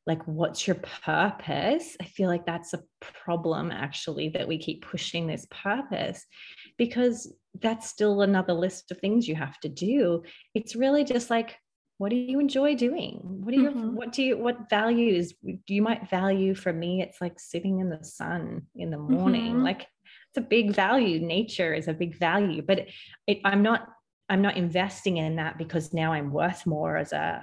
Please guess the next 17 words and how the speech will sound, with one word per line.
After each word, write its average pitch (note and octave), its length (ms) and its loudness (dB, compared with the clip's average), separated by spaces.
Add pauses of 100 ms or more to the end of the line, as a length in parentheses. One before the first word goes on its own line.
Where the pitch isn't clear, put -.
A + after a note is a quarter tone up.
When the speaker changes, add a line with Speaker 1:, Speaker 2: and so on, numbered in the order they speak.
Speaker 1:
human E3+ 600 2
or D#3+ 160 -6
that D#3 160 -2
I'm D3 300 -6 (280)
better F3 260 2
than D3 280 -4
other - 180 -6
people. - 320 -6
It's - 160 -10
just, F#3+ 180 -8 (140)
these F#3+ 180 -6
are G#3 40 -8
things G3 340 -4
I F3+ 60 -4
enjoy E3 800 -4 (640)
existing D3+ 760 -6
in. A#2+ 340 -12